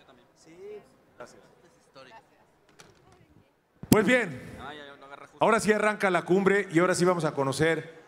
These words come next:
realmente, a mí sí me da mucha, mucha curiosidad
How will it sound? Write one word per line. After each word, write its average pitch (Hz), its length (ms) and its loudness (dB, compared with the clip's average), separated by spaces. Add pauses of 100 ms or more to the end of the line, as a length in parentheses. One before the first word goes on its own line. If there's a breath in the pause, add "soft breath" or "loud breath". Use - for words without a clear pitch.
(520)
realmente, 175 800 0 (260)
a 147 100 2
mí 180 120 -2
sí 170 120 -2
me 175 100 0
da 160 100 2
mucha, 165 220 -2 (240)
mucha 160 300 0
curiosidad 139 640 0